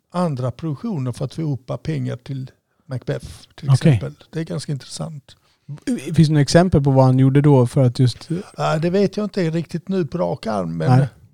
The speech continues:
Speaker 1: han var väldigt aktiv. Jag kan säga, jag kommer berätta s-, snart att Orson Welles var född i fel tid, om man säger så. Han är
Speaker 2: Okej.
Speaker 1: den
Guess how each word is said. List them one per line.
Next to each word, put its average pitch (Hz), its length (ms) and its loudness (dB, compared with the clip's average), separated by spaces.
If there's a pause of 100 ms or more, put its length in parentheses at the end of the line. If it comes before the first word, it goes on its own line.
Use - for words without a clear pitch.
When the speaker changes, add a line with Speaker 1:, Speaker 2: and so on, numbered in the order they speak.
(680)
Speaker 1:
han 165 100 -6
var 185 120 -2
väldigt 165 360 -2
aktiv. 156 540 -6
Jag 156 100 -10
kan 185 100 -2
säga, 170 280 0
jag 175 100 -2
kommer 185 180 -2
berätta 185 340 -4
s-, - 180 -6 (340)
snart 147 420 -4
att - 320 -4 (520)
Orson 165 340 -6
Welles 143 300 -4 (1200)
var 127 440 -2 (500)
född 135 280 -4
i 127 100 -4
fel 123 300 -6
tid, 135 320 -6
om 117 60 -14
man 117 100 -8
säger 127 200 -8
så. 151 220 -12 (120)
Han 143 180 -4
är 139 100 0
Speaker 2:
Okej. 131 100 2
Speaker 1:
den 139 220 -2